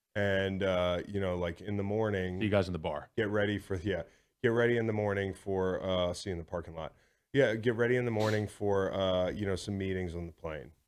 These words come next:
Speaker 1: And then when we get back, we'll meet a little
Speaker 2: Boom.
Speaker 1: bit more. And you get sleep. The problem with, with leaving after a Sunday night game, if you don't notice this, if you get one terrible night's sleep, you go to bed at, like, six A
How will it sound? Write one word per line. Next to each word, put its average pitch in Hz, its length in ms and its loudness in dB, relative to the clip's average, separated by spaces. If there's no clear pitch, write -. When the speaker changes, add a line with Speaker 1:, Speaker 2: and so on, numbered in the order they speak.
Speaker 1:
And 107 120 0
then 104 100 2
when 104 80 2
we 107 80 2
get 113 160 0
back, 131 300 2
we'll 110 80 -2
meet 165 100 4
a 196 40 6
little 160 160 6
Speaker 2:
Boom. 131 80 0
Speaker 1:
bit 139 40 2
more. 156 140 6
And 131 240 2
you 135 60 -2
get 147 200 4
sleep. 170 300 4
The 110 60 -2
problem 180 380 4
with, 143 180 4
with 120 180 4
leaving 139 480 4
after 120 240 4
a 107 40 2
Sunday 120 280 -2
night 120 140 2
game, 147 300 0
if 107 160 0
you 131 120 2
don't 180 160 6
notice 139 340 4
this, 165 240 2
if 104 120 -2
you 135 100 0
get 175 160 6
one 107 280 2
terrible 117 300 0
night's 107 260 0
sleep, 104 220 -4
you 101 60 -4
go 117 100 0
to 117 40 0
bed 107 120 -2
at, 107 80 0
like, 95 160 0
six - 320 -6
A 104 40 2